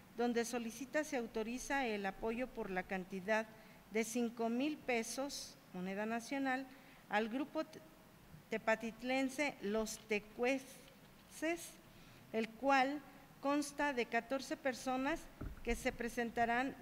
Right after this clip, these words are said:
los días del doce al quince de mayo en la Ciudad de México en el encuentro musical tradicional Son para Milo,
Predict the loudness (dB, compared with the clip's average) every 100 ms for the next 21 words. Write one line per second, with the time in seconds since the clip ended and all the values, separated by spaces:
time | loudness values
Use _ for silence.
0 | -6 0 0 0 -2 -2 0 0 -2 -8
1 | -16 -20 -20 -20 -20 -6 0 0 0 2
2 | 2 0 -2 -2 -2 -8 -4 -4 -4 0
3 | 4 4 2 -2 0 2 4 2 2 -4
4 | -4 -14 -20 -20 -4 4 4 4 2 2
5 | 4 2 2 0 -4 -2 2 2 2 -2
6 | 0 -2 0 -2 0 -2 -6 0 0 2
7 | -2 -2 -6 -6 -4 -2 -2 -4 -12 -20
8 | -20 -20 -20 -20 -20 -8 -4 2 4 4
9 | 2 2 4 4 2 2 2 0